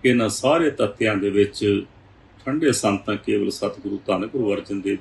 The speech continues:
ਜੀ ਮਹਾਰਾਜ ਸੱਚੇ ਪਾਤਸ਼ਾਹ, ਜਿਨ੍ਹਾਂ ਨੇ ਤੱਤੀ ਲੋਹ ਤੇ ਬਹਿ ਕੇ ਇਹ ਸ਼ਬਦ ਗਾਇਆ ਕਿ "ਤੇਰਾ ਕੀਆ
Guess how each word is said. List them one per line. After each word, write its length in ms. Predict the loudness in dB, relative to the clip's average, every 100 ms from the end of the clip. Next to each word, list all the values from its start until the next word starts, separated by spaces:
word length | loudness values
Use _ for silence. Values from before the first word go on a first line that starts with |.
| -6
ਜੀ 80 | -8
ਮਹਾਰਾਜ 400 | -6 -4 -6 -8
ਸੱਚੇ 340 | -12 -8 -8
ਪਾਤਸ਼ਾਹ, 540 | -4 -6 -6 -2 -2 -2 -10 -20 -20 -20 -14 -4
ਜਿਨ੍ਹਾਂ 240 | -2 0
ਨੇ 120 | -2 -2
ਤੱਤੀ 360 | -4 -4 -4
ਲੋਹ 240 | 0 -2 0
ਤੇ 160 | -2
ਬਹਿ 220 | 0 -2
ਕੇ 340 | -2 0 0 -2 -10 -20 -20 -20 -12
ਇਹ 80 | -8
ਸ਼ਬਦ 420 | -6 -8 -8 -4
ਗਾਇਆ 260 | 0 2 0
ਕਿ 180 | -2 -14 -4
"ਤੇਰਾ 240 | -2 -2
ਕੀਆ 580 | -6 -6 0 2 0